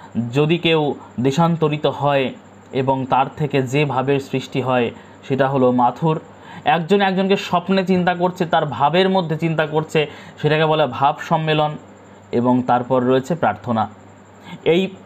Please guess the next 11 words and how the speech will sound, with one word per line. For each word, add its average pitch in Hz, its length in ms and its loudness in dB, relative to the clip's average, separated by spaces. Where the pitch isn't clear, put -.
কয়েকটা, 170 420 0
সাতটা, 175 600 0
আহ, 139 840 0
আমরা 147 200 2
যে 156 100 0
সাতটা 151 380 -4
পদের 156 320 2
নাম 165 260 0
বললাম, 160 420 0
বৈষ্ণব 139 400 0
পদাবলীর 139 540 0